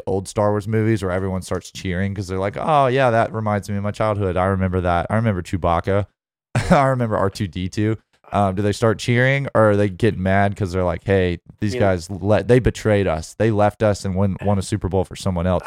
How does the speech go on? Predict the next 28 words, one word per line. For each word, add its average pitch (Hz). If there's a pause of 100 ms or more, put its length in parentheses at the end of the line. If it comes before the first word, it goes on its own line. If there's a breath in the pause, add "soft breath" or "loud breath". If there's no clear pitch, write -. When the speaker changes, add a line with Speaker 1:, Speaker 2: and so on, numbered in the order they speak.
Speaker 1:
We 85
hate 90
them." - (320)
Speaker 2:
I'm 156
not 170
gonna 120
claim 113
to 107
be 107
a 101
Boston, 101 (760)
uh, 120 (160)
uh, - (100)
an 131 (100)
expert 139
into 117
Boston 110
fan 110
psychology, 101
but 117 (380 soft breath)
as 123
one 135
of 135
these 110 (380)
sort 127
of 104
true 131
core 117